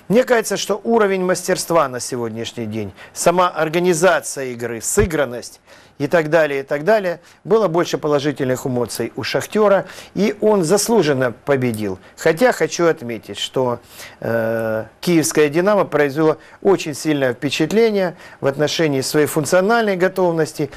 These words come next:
и я надеюсь, что, э, все-таки подопечные Олега Блохина будут,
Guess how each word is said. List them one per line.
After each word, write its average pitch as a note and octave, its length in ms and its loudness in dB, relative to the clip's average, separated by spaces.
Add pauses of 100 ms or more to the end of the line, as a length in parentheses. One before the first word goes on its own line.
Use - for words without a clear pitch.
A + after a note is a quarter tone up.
(200)
и D3+ 60 2
я F3 140 6
надеюсь, D#3 520 2
что, C#3 560 2 (260)
э, B2+ 160 -6
все-таки D#3 300 -2
подопечные C#3+ 720 0
Олега C3+ 280 0
Блохина F#3 560 0 (220)
будут, G#3 460 0